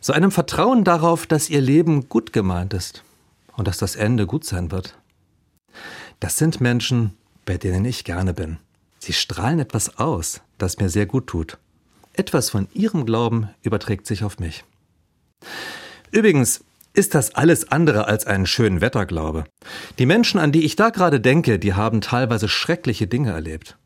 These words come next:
Ihr Vertrauen in das Leben ist eigentlich schwer erschüttert worden.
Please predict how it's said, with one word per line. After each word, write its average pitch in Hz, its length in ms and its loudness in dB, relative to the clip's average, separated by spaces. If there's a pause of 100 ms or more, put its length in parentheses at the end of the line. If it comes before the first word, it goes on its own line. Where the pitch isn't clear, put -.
(420)
Ihr 143 180 2
Vertrauen 120 520 0
in 113 80 2
das 98 180 0
Leben 107 420 2 (280)
ist - 240 -6
eigentlich 95 420 -2
schwer 104 360 0
erschüttert 90 500 -4
worden. 80 320 -10